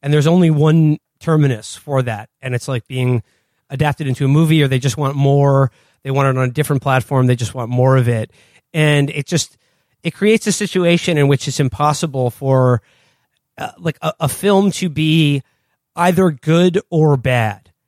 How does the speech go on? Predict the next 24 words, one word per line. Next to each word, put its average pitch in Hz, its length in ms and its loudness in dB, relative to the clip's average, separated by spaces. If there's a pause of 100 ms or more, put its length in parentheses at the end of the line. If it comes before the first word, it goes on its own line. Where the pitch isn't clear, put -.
(380)
Like, 151 160 -4
it 175 160 -6
makes 190 220 0
it 196 60 0
impossible 175 560 0
for 156 160 -2
a 143 40 4
movie 139 260 0
to 135 80 -4
be 131 140 -6
bad 131 460 0
in 127 100 -2
a 127 60 2
way 123 160 2
that's 120 220 -2
interesting 147 760 0 (120)
or 123 160 -2
funny 143 480 0
or 123 80 -2
fun 131 300 -4
to 131 100 -8
watch, 120 440 -4
because, 127 320 -8
like, 127 280 0